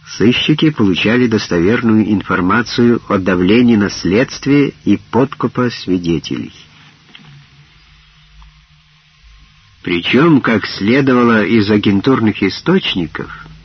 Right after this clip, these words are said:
дирижёром угроз и наездов был никто иной, как сам Япончик.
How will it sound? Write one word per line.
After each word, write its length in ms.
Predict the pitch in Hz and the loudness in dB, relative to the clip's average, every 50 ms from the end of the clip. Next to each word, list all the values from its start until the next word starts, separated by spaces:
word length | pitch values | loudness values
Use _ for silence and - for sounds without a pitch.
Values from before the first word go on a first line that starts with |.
| - - - - - - - | -20 -20 -20 -20 -20 -18 -12
дирижёром 840 | - 87 85 107 113 113 113 104 95 101 139 175 185 175 170 160 156 | -10 -4 0 2 4 6 6 4 4 2 2 2 4 4 4 4 4
угроз 580 | 143 117 92 101 107 117 113 104 - - - 101 - | 4 2 2 2 2 2 0 0 -2 -6 -12 -4 -2
и 80 | 104 | 0
наездов 840 | 101 98 101 101 95 90 92 101 92 85 82 82 82 85 80 80 76 | 0 2 2 0 0 2 0 0 0 0 -2 -6 -6 -6 -6 -4 -2
был 180 | 92 110 139 143 | 0 2 2 4
никто 380 | 143 139 120 - - 117 107 98 | 4 2 2 0 0 0 2 2
иной, 280 | 90 98 127 147 139 | 2 2 2 2 2
как 200 | 143 131 113 104 | 0 0 -4 -4
сам 320 | - - - 98 113 113 107 | -4 -6 -4 -2 0 0 2
Япончик. 880 | 98 107 120 113 - 92 78 76 71 71 - - - - - - - | 2 0 0 -2 -2 -6 -6 -6 -6 -6 -6 -6 -8 -8 -10 -18 -20